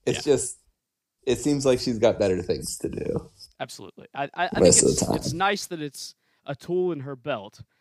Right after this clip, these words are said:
Speaker 2: but it's not, uh, it's
Speaker 1: Yeah.
Speaker 2: also nice that it's only a three cost. Um, that way, it's a tool that when it comes up, it's at least relevant and you can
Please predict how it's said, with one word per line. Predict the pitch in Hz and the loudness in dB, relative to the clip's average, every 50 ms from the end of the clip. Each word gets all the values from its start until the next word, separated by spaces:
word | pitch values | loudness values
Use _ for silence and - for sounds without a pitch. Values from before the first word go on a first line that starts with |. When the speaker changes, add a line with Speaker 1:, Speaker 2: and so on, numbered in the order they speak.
| _ _ _ _ - | _ _ _ _ -14
Speaker 2:
but | 117 110 | -12 -12
it's | 107 104 - - | -12 -12 -14 -14
not, | 127 117 120 120 120 117 | -12 -10 -8 -8 -8 -8
uh, | 113 110 110 | -6 -2 2
it's | 107 - - - - | 4 4 4 4 4
Speaker 1:
Yeah. | - - | 2 0
Speaker 2:
also | - - - 180 | 0 0 -2 -4
nice | 156 147 139 135 135 127 - - | -4 -4 -4 -4 -4 -6 -8 -12
that | 131 120 | -16 -18
it's | 113 - - | -18 -16 -14
only | 135 123 120 113 110 107 120 - | -16 -14 -14 -14 -16 -18 -18 -20
a | 107 110 _ | -20 -20 _
three | _ 110 107 104 _ | _ -20 -20 -20 _
cost. | _ - - - - _ - - _ _ _ _ _ _ _ _ _ | _ -20 -20 -20 -20 _ -20 -20 _ _ _ _ _ _ _ _ _
Um, | - - 101 98 104 98 95 98 - _ | -14 -12 -12 -12 -14 -16 -20 -20 -18 _
that | 131 123 120 - | -10 -8 -8 -8
way, | 131 123 117 113 110 110 - _ _ _ _ _ | -8 -8 -8 -8 -10 -12 -14 _ _ _ _ _
it's | _ - - - | _ -12 -10 -10
a | 143 | -10
tool | - - 202 196 180 175 170 160 160 139 127 | -6 -2 0 0 2 2 0 -2 -4 -4 -6
that | 131 127 120 117 110 - _ _ _ _ _ _ | -6 -6 -6 -8 -10 -12 _ _ _ _ _ _
when | 127 131 135 147 | -12 -8 -8 -8
it | 139 - | -8 -8
comes | - 139 135 127 120 120 | -10 -12 -12 -12 -10 -8
up, | 127 127 120 - | -8 -8 -8 -8
it's | 120 107 - - | -12 -14 -14 -18
at | - - | -20 -18
least | 123 123 110 - - | -16 -16 -16 -14 -12
relevant | 120 120 120 123 117 120 120 117 110 - _ _ _ | -8 -8 -6 -8 -8 -10 -14 -18 -20 -20 _ _ _
and | 110 110 110 110 107 107 | -18 -18 -16 -16 -18 -20
you | 113 107 104 | _ -20 -20
can | _ 113 107 104 | _ -20 -20 -20